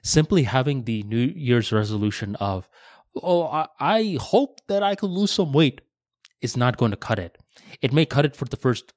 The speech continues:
week or two, but it's not going to be powerful to get you through the entire year.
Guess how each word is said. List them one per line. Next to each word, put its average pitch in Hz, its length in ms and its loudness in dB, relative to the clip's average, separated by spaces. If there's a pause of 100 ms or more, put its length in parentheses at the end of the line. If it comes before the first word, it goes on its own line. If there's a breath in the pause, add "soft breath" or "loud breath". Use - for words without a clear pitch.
week 131 240 -4
or 127 80 -6
two, 170 340 2 (540 loud breath)
but 131 80 -6
it's - 200 -10
not 127 260 2
going 147 200 2
to 120 360 0 (240)
be 127 400 0
powerful 104 640 0 (260 loud breath)
to - 80 -4
get - 240 0
you 123 60 0
through 110 320 0
the 117 160 -8
entire - 300 -6
year. 87 380 -6